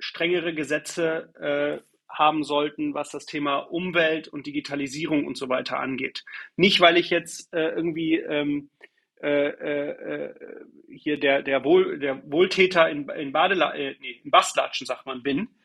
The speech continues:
sondern weil ich sage, dass das der Weg ist, wie wir es schaffen, unsere Industrie zu zwingen, die innovativsten auf der Welt zu sein, um das, was dann daraus entsteht, als Dienstleistung oder als Produkt zu verkaufen.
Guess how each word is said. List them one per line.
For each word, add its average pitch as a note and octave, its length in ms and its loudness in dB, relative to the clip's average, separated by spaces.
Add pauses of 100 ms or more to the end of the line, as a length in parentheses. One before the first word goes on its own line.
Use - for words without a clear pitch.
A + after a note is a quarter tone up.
(380)
sondern F#3 380 4
weil E3+ 160 4
ich E3 100 -4
sage, F3 340 2
dass D#3 200 -4
das F#3 260 0
der E3+ 180 -4
Weg E3+ 220 -4
ist, F3 160 -8
wie E3 140 -14
wir D#3 80 -10
es - 80 -8
schaffen, F3 400 -4
unsere F3+ 640 -6
Industrie D#3+ 520 -10
zu - 220 -16
zwingen, F#3 760 0 (640)
die - 440 -10
innovativsten F3+ 640 2
auf E3 140 2
der E3 120 2
Welt G3 200 4
zu F3 120 -6
sein, C#3+ 300 0
um D3 120 -4
das, E3 220 2
was E3 160 -2
dann D#3+ 220 -2
daraus D#3 360 0
entsteht, E3 500 -4
als - 160 -8
Dienstleistung D#3 720 -2
oder D#3 180 0
als D3+ 180 -4
Produkt E3+ 360 -8
zu D3 100 -6
verkaufen. C3 600 -6